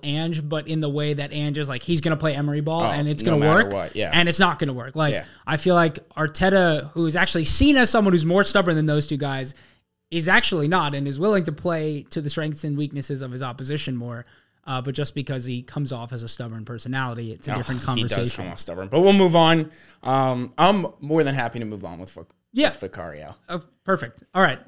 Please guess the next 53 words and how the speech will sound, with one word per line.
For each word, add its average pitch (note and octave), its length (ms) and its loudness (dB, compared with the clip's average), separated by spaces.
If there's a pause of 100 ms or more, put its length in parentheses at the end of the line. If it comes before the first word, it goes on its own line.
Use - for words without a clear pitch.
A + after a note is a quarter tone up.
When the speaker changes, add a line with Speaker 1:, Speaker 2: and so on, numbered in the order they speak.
Speaker 1:
Right F#3+ 200 4
back, G#3+ 180 4
I F3+ 100 2
think E3 200 0
we're D#3 100 2
gonna C#3+ 140 -2
have C3 80 -4
the B2 80 -6
same A#2 220 -8
person. A#2+ 400 -14 (520)
It's D#3+ 160 -4
gotta F3+ 160 6
be D#3 120 -2
Trent C#3 240 -4
Alexander-Arnold. A2 840 -12 (160)
He G#3 200 0
has G3 140 6
been E3+ 340 2 (540)
at G#3+ 160 4
his G#3+ 160 4
best. E3 340 2
They're D#3 100 0
finally G3+ 400 0
allowing F3 300 0
him E3+ 100 0
to D3 200 -2
drift D3+ 360 -2
more D#3+ 220 0
inward, D3 400 -2 (200)
find D#3 220 -2
more E3+ 140 2
space D#3+ 320 0
in D#3+ 60 -2
the D3+ 60 -2
half D3 180 0
spaces, C#3+ 540 -4 (440)
deliver F3+ 340 6
crosses, E3+ 560 2
shots D#3+ 420 4
from D#3 180 0
the D3 160 -2
areas D#3+ 280 -2
where C#3 80 -4
he's D3+ 240 0
best. D3 400 0 (240)
He's D#3+ 120 -6
got F3 160 2
two G3 120 8
goals F#3 220 8
and E3+ 100 2
two E3+ 140 4
assists D#3+ 340 2
already. C#3+ 460 2